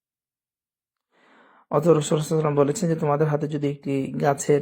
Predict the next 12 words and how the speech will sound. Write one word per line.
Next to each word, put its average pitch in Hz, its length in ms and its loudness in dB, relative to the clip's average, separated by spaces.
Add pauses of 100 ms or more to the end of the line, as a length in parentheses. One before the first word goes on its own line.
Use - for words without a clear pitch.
(120)
চারা 147 240 4
থাকে, 151 300 -2
সেটিও 156 320 0
তোমরা 156 500 2 (440)
কিয়ামত 165 380 4
হওয়ার 151 240 2
আগে 143 260 2
যদি 139 160 0
সুযোগ 147 380 -4
পাও, 175 100 4
সেটা 151 220 -6
তোমরা, 160 460 -2